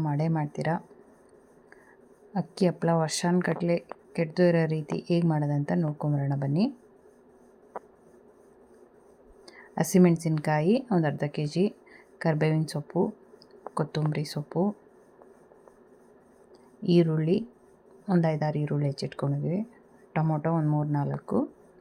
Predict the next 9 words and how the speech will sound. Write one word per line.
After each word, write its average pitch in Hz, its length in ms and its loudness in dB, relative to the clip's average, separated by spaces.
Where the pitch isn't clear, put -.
ಬೆಳ್ಳುಳ್ಳಿ, 160 440 4
ಜೀರಿಗೆ 175 420 4
ಒಂದು 160 200 2
ಎರಡು 147 200 -2
ಸ್ಪೂನಷ್ಟು, 151 540 -4
ಕೊತ್ತಂಬರಿ 175 500 4
ಬೀಜ 156 200 0
ಅದು 175 240 0
ಕೂಡ 165 120 0